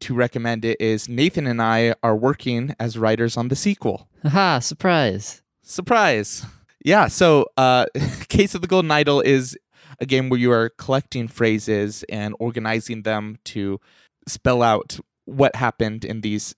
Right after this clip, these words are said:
Speaker 1: stationary scenarios. And yeah, we, we are working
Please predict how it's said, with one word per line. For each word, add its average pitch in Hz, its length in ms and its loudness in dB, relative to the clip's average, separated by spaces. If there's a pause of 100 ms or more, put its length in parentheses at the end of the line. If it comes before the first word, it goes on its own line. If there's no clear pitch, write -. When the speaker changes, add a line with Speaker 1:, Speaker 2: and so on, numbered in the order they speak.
(120)
Speaker 1:
stationary 110 840 -2 (240)
scenarios. 104 1000 -4 (340)
And 113 540 -6 (100)
yeah, 147 180 -2
we, 131 260 0
we 120 540 0 (140)
are 123 180 2
working 127 500 0